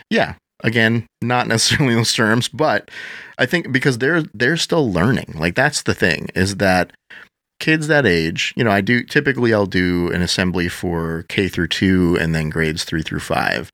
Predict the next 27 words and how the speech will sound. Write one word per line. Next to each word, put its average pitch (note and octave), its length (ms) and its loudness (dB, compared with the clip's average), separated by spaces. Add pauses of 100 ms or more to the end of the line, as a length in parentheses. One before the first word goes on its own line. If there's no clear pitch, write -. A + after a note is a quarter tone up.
(340)
um, - 180 -4
'cause F2 160 -6
they're, F#2 200 4
you A#2+ 140 0
know, D#2 300 -2 (100)
a, E2+ 80 -2 (140)
a - 40 -8
kindergartner F2+ 680 0
and C#2+ 140 -6
a D2 120 -14
fifth - 220 -2
grader D2 260 -2
are B1+ 160 -8 (180)
light F#2 320 -2
years D2 220 -4
apart - 320 -8 (280)
<clears throat> - 300 -8
and A#2+ 320 -4
how F#2 140 0
they E2 100 0
can E2+ 140 -6
process D#2+ 400 -4
things E2 240 -6
and E2 100 -4
understand - 460 -4
it. - 80 -8 (480)
But, A2 240 2